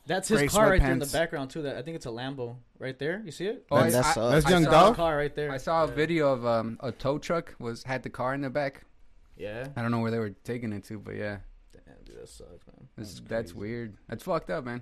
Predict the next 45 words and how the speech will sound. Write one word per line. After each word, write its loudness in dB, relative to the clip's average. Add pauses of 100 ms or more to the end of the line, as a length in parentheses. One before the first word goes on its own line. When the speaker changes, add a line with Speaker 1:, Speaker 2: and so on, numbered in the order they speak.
Speaker 1:
It's -20
fucked -12
up. -8 (600)
Speaker 3:
So, 2
Speaker 2:
Yeah. -6
Speaker 3:
was 0
his -4
music 0
good? -2 (500)
Did 0
you -2
guys -2
like 0
Speaker 1:
I 0
Speaker 3:
it? 4
Speaker 1:
fuck 0
with 2
it. -6
Yeah. 0
Speaker 3:
Yeah. 0
Speaker 2:
Yeah. -2 (220)
It 2
Speaker 1:
I 8
Speaker 2:
wa-, 8
Speaker 1:
fuck 4
Speaker 2:
it 6
Speaker 1:
with 8
Speaker 2:
was 2
Speaker 1:
it. -2
Speaker 2:
like, 0 (300)
for -6
me, -2
it -2
was -2
like -6 (420)
typical, -2 (180)
you -10
know, -4 (560)
th-, -8
of 0
that 0
genre. -4 (420)
But, 4
like, 4
it, 6